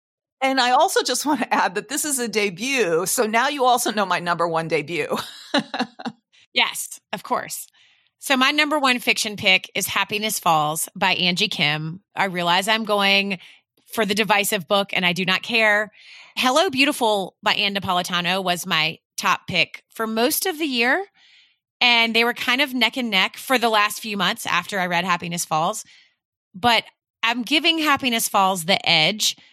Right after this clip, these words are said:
Speaker 2: because it felt a bit more fresh and unique to me, even though I loved them both. So it gets the win. All right, Susie, what's your number one nonfiction pick?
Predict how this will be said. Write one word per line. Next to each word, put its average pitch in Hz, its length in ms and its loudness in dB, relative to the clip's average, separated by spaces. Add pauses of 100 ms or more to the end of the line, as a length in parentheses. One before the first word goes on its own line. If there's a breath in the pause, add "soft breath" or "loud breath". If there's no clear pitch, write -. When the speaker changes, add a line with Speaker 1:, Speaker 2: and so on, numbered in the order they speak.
(480 soft breath)
Speaker 2:
because 214 800 0 (180)
it - 160 0
felt 254 340 2
a 320 60 2
bit 240 220 2
more 202 240 0
fresh 196 520 0
and 196 160 0
unique 175 540 -2
to - 100 -6
me, 90 280 -10 (160)
even 190 280 2
though 160 160 2
I 160 120 0
loved 165 320 -6
them 160 140 -4
both. - 360 -10 (240)
So - 180 -2
it 240 60 0
gets - 200 -4
the 294 60 0
win. 349 240 2 (540)
All 220 80 4
right, 208 160 0
Susie, 233 220 -2
what's 220 160 0
your 226 60 0
number 208 200 0
one 196 160 0
nonfiction 185 480 -2
pick? - 220 -12